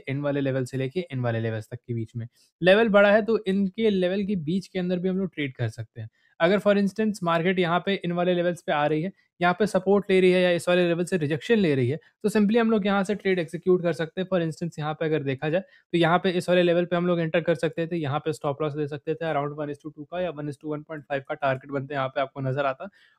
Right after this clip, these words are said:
और एक अच्छा खासा टारगेट मिलता। तो इस चीज़ का हम लोग वेट कर सकते हैं। दूसरी चीज़ अगर हम लोग को बड़ा मोमेंटम चाहिए तो ये वाले लेवल्स या ये वाले लेवल्स हम लोग को ब्रेक करना पड़ेगा,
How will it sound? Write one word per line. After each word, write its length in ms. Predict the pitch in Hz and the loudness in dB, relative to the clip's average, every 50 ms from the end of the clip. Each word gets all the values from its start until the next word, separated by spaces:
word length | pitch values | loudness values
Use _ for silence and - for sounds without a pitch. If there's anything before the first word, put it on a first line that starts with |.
| - | -2
और 80 | 208 202 | 0 0
एक 80 | 202 | 0
अच्छा 260 | 196 185 - - 185 180 | 0 -2 -2 0 2 2
खासा 200 | 170 151 160 170 | 4 2 2 2
टारगेट 340 | 165 151 139 131 127 123 | 2 2 2 2 0 -2
मिलता। 320 | 127 123 113 113 - 117 113 - _ _ - - - | -2 -2 -2 -2 -4 -6 -8 -8 _ _ -14 -4 0
तो 120 | 185 190 185 | 2 4 4
इस 60 | - | 4
चीज़ 220 | - 196 180 - | 2 2 0 2
का 80 | - 190 | 2 2
हम 80 | 185 | 2
लोग 100 | 190 185 180 | 4 4 4
वेट 160 | 185 185 180 | 4 4 2
कर 120 | - 190 180 | 2 0 0
सकते 260 | - 190 180 - 240 | 0 -4 -4 -4 -4
हैं। 80 | 233 185 | -2 0
दूसरी 280 | 180 170 - - 190 | 0 0 -2 -4 -8
चीज़ 240 | 175 - 185 185 180 | -6 -2 -2 0 2
अगर 180 | 170 170 175 180 | 2 2 2 2
हम 100 | 175 185 | 0 -2
लोग 100 | 180 - | -2 -2
को 80 | 185 160 | 0 2
बड़ा 200 | 147 147 156 160 | 4 4 4 4
मोमेंटम 420 | 160 156 156 156 156 175 165 160 | 2 0 -4 -4 -4 -4 -4 -4
चाहिए 240 | 156 160 170 190 196 | -4 -4 -4 -4 -4
तो 120 | - 165 | -4 -4
ये 140 | 135 135 147 | -4 0 2
वाले 200 | 151 151 147 147 | 2 2 2 2
लेवल्स 360 | 151 147 147 165 175 170 - 143 | 0 -2 -2 -4 -8 -10 -6 -4
या 100 | 135 123 | -2 -2
ये 160 | 120 127 156 170 | 0 0 0 0
वाले 180 | 170 160 160 | 0 0 0
लेवल्स 380 | 151 156 151 156 160 156 - - | -2 -2 -2 -4 -6 -8 -8 -8
हम 120 | 143 131 | -8 -8
लोग 100 | 139 139 | -8 -6
को 80 | - 127 | -6 -6
ब्रेक 240 | 123 131 135 127 - | -4 -4 -4 -4 -4
करना 200 | - 123 123 123 | -6 -6 -6 -6
पड़ेगा, 340 | 120 123 120 127 160 180 | -6 -6 -6 -4 -4 -6